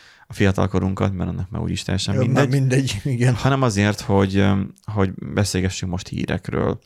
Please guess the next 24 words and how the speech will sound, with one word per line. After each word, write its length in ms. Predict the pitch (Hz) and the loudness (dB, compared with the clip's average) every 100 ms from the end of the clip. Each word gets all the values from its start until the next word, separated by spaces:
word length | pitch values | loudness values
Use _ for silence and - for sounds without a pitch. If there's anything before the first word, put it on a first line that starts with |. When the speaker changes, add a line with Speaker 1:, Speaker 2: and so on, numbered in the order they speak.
| 156 | -8
Speaker 2:
Igen. 120 | 104 | -4
Speaker 1:
Az 100 | 98 | 0
elején 300 | 135 113 101 | 2 2 -2
kicsit 320 | 98 101 95 | -6 -4 -2
beszélgettünk 600 | 95 95 92 98 - - | 0 0 0 -2 -4 -6
a 40 | - | -4
telefonfüggőségről, 1200 | - 107 123 127 170 165 139 131 110 107 104 104 _ - - - - - - | -2 0 0 -4 -2 -2 0 0 0 2 2 0 _ -20 -20 -20 -20 -20 -10
öm, 600 | - 104 101 101 104 104 - | 0 2 4 4 4 0 -2
most 280 | 107 117 - | 0 0 2
pedig 400 | 98 104 120 120 | 0 2 0 0
miről 220 | 113 98 | 2 4
fogunk 240 | 92 87 92 | 2 0 -2
beszélgetni, 460 | 98 - 98 101 | -2 0 -2 -2
Nándi? 360 | 92 92 - - | -2 -2 -2 -2
Mi 140 | 110 | 0
itt 120 | 110 - | 0 -2
az 160 | 92 | -2
első? 560 | - 98 - 76 98 107 - _ - | 0 0 0 0 -2 -4 -12 _ -10
Speaker 2:
Figyelj, 320 | 202 139 117 | -2 2 2
ami, 380 | - 147 143 135 | 4 6 6 4
ami 220 | 147 151 | 4 4
tetszik, 640 | 139 139 - 120 - - - - - - - 143 | 6 2 0 -6 -6 -14 -20 -20 -20 -20 -10 0
válogassál, 720 | 151 123 113 120 - 113 107 | 2 4 4 2 2 0 2
van 260 | 120 107 | 2 0